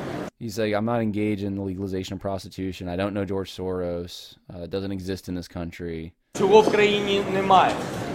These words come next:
Speaker 2: Легалізація будь-чого в країні може бути тільки через законодавство України, через зміну законодавства. Стал-, це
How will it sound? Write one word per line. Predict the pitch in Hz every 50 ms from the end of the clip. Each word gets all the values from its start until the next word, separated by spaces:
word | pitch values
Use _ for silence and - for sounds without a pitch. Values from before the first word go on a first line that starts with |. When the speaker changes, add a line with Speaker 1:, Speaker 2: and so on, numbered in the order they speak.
| 143 165
Speaker 2:
Легалізація | 196 202 202 214 214 226 208 240 254 254 247 - 247 196
будь-чого | 160 156 196 247 269 - - - - 240 202 208 214 190
в | 202 208
країні | 202 202 190 190 180 175 175 175 190 202 - - - - - - - - - - - - - 160 190
може | 226 240 233 185 220
бути | 208 180 196 202 196 196 - 202 208 214 202 - - - - - - -
тільки | 233 247 240 185 - 214 208 - -
через | 240 233 220 220 226 214 - - - -
законодавство | - - 220 214 - 226 233 226 226 196 185 240 240 233 233 - 233 233 233 - -
України, | - 214 226 226 233 220 165 - - 110 - - -
через | 226 226 214 214 208
зміну | - - 185 214 220 220 220 226 226
законодавства. | - - 214 - 214 214 214 214 185 233 208 175 139 - - - - - - - - - - - - - - - - - - - - - - -
Стал-, | - 240 226 233 240 247 - 196 170 147 -
це | - 226 226